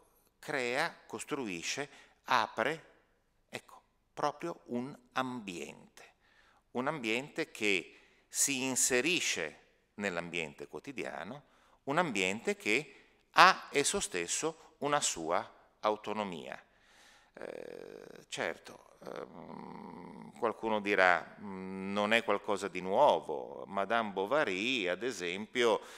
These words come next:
eh, passava interi pomeriggi, prima di incominciare a fare altre cose, leggendo romanzi d'amore, persa in questa lettura,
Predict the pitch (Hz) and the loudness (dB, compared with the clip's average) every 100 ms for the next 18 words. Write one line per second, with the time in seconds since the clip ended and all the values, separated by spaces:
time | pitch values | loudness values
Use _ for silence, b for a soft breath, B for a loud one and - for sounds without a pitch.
0 | B - 101 95 - 98 - 113 120 110 | B -2 0 0 2 2 4 8 8 8
1 | 98 90 - 110 98 95 98 101 82 85 | 6 2 0 0 0 0 0 0 -4 -6
2 | 82 82 73 78 73 76 - 87 80 78 | -6 -6 -8 -12 -12 -10 -4 0 0 0
3 | 78 76 73 - 80 78 80 101 127 131 | 0 0 -2 -2 -2 -2 -4 2 4 6
4 | 98 B B B 120 147 110 120 107 98 | 4 B B B 6 6 10 10 12 10
5 | 98 104 110 - - - _ _ - 104 | 4 4 4 0 -20 -20 _ _ 4 8
6 | 98 95 95 95 95 98 127 120 78 73 | 10 8 2 -2 4 6 8 8 6 0
7 | - - b b - 147 143 117 - - | -10 -20 b b 8 12 12 10 6 6
8 | 95 92 95 92 - 87 85 - 104 87 | 4 0 -2 0 0 -2 -4 -4 -4 0
9 | 82 69 | 0 -2